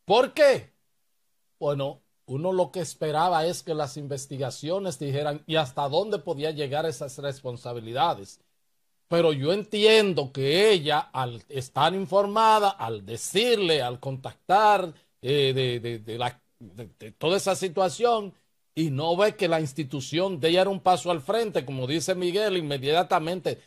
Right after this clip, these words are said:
disponer el arresto de las personas que estaban haciendo eso, y de que de buenas a primeras que desertan. Entonces yo lo que creo que ella, eh, dio,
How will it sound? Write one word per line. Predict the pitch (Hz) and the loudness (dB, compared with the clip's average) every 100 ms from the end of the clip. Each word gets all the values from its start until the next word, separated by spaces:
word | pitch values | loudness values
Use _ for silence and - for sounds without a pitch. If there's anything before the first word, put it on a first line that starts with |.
| _ | _
disponer | 107 160 190 - 165 147 202 208 | -2 2 2 2 0 4 4 4
el | 185 | 4
arresto | 156 131 202 220 - 131 107 _ _ _ _ _ _ _ _ _ - | 2 2 0 0 0 -10 -10 _ _ _ _ _ _ _ _ _ -8
de | 139 185 196 208 214 | 2 4 4 2 0
las | 143 156 151 | -2 0 0
personas | 151 135 - 202 196 175 | -4 -4 0 2 2 -2
que | - | -2
estaban | 139 170 185 185 | -4 0 0 0
haciendo | 170 180 185 180 | -4 -4 0 2
eso, | 233 220 - 113 - _ _ | 2 0 -2 -12 -16 _ _
y | - 147 | -8 -6
de | 139 | -4
que | 143 | -2
de | 143 | -2
buenas | 131 156 185 165 | -2 -2 -2 -4
a | 160 | -4
primeras | 175 147 175 175 143 | -6 -6 -4 -4 -6
que | 160 | -6
desertan. | 151 131 - 208 156 127 123 117 _ _ _ _ _ _ _ _ _ _ _ | -6 -6 -4 -2 -2 -8 -12 -14 _ _ _ _ _ _ _ _ _ _ _
Entonces | - 143 143 123 | -8 -4 -4 -4
yo | 139 | -4
lo | 139 | -4
que | 131 143 | -6 -6
creo | 151 156 147 | -2 -2 -2
que | 139 | -6
ella, | 131 147 175 147 117 - _ - | -4 -2 -2 -4 -8 -20 _ -6
eh, | 160 139 135 - | -2 -2 -4 -12
dio, | 120 120 135 165 196 220 226 | -12 -4 2 6 6 4 0